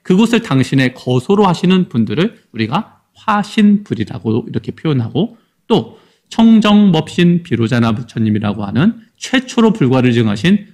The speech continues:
우리 교조불세존 석가모니 부처님께서 저 부처님 나라에 이미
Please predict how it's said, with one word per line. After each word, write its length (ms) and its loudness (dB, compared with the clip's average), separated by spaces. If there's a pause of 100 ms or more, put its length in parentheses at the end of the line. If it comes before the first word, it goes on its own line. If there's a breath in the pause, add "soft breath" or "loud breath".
(100)
우리 180 0
교조불세존 640 0
석가모니 480 -2
부처님께서 840 -4 (480 soft breath)
저 480 -4
부처님 480 2
나라에 520 -2 (160)
이미 580 4